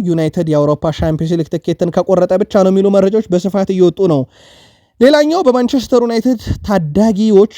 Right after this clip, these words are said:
እም፣ መልማይ በተለይም በክሪስቶፈር ቪቪየል የሚመራው የምልመላ ቡድን ታዳጊዎች ላይ ትኩረት ሲያደርግ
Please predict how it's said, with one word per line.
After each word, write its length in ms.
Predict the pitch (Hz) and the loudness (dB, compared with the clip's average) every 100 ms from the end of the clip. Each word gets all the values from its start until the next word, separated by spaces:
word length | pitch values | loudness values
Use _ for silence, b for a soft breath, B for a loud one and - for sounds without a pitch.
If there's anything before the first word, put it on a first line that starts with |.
| - | -4
እም፣ 140 | 180 165 156 151 | -2 -2 -2 -2
መልማይ 340 | 175 180 165 | 0 0 0
በተለይም 360 | 156 156 170 165 B B - | -2 0 0 -2 B B -2
በክሪስቶፈር 600 | 190 - - 208 196 170 | 0 0 0 0 2 2
ቪቪየል 380 | 190 185 190 175 | 2 2 2 2
የሚመራው 480 | 175 170 160 160 147 | 0 0 0 0 0
የምልመላ 580 | 151 147 156 165 165 175 | 0 0 0 0 0 2
ቡድን 280 | 180 208 381 b b b - | 0 -2 -6 b b b -4
ታዳጊዎች 500 | 202 180 233 233 220 | -2 0 0 0 0
ላይ 120 | 220 | 0
ትኩረት 280 | 220 214 214 | 0 0 -2
ሲያደርግ 320 | 220 220 233 | 0 0 0